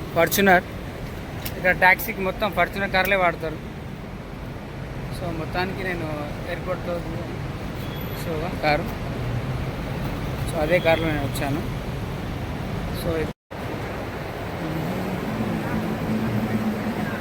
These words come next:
మన ఫ్లైట్ వచ్చేసి డబ్ల్యూ దగ్గరికి వెళ్ళాలి. మనం డబ్ల్యూ వెళ్ళి అక్కడ తీసుకోవాలి బోర్డింగ్ పాస్.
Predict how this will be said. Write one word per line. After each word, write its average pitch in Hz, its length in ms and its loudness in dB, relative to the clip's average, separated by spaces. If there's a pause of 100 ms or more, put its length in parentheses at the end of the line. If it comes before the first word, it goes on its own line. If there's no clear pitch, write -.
(1900)
మన 170 120 10 (140)
ఫ్లైట్ 175 300 8
వచ్చేసి 185 400 4 (920)
డబ్ల్యూ 175 320 6
దగ్గరికి 175 300 6
వెళ్ళాలి. 160 280 6 (100)
మనం 170 220 6
డబ్ల్యూ 156 280 4 (180)
వెళ్ళి 170 200 4 (580)
అక్కడ 170 200 2 (2500)
తీసుకోవాలి 170 500 4
బోర్డింగ్ 156 320 6
పాస్. 143 180 0